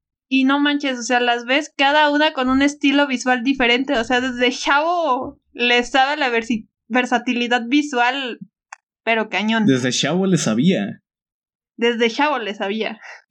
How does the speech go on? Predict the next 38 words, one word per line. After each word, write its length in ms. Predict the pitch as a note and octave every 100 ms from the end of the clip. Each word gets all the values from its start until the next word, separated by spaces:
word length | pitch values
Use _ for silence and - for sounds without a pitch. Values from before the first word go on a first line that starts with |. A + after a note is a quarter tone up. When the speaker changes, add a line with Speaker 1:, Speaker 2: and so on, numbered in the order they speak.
| - _ -
Speaker 2:
¿Eh? 320 | A2+ F#3+ F#3+ _ _ -
Pa' 160 | A#2+
que 120 | A2+
vean. 500 | A2+ C3 G#2+ F#2+ - _ _
<laughs> 520 | - D3+ - A#2+ - _ _ _ _ _ _ _
Speaker 1:
Simón. 680 | - - B3 G3+ A3 A3+ A3 _ - - - - - _ -
Speaker 2:
Ah. 140 | C#4
Speaker 1:
Después 280 | C4+ C#4+ D4
de 100 | D#4+
graduarse 460 | E4+ E4+ F4 E4+ D#4
de 80 | A#3+
la 120 | A3+
preparatoria, 760 | A#3+ A#3 B3+ C#4+ D4+ E4 D#4 - -
ay, 140 | A#3+ A3
¿qué 80 |
pasó? 240 | A#3 A3+ E3+ -
Speaker 2:
Por 140 | C#3
cierto, 240 | D#3+ E3 F#3+
un 140 | F3+
saludito 560 | F3+ C#3+ C3+ D3 D3+ D3+
al 120 | B2+
Ger, 380 | - D3 F#3+ -
si 180 | - C#3+
nos 100 | A#2+
está, 420 | - C3 C3 A#2 -
si 180 | - B2
nos 160 | A2+
va 80 | B2
a 40 |
escuchar 540 | A#2+ - A#2 B2 B2+ - _ _ _ _ -
próximamente. 580 | A#2 C3 A2+ A2+ A#2 - _
Speaker 1:
Ay, 220 | - C5+ C#5
sí, 80 | G#4+ G#4
un 220 | G#4+ A#4+
saludito 300 | G4+ F4+ F4+
a 20 |
nuestro 400 | F#4+ C#4+ C#4+ B3+ B3+
Ger. 240 | C#4+ D4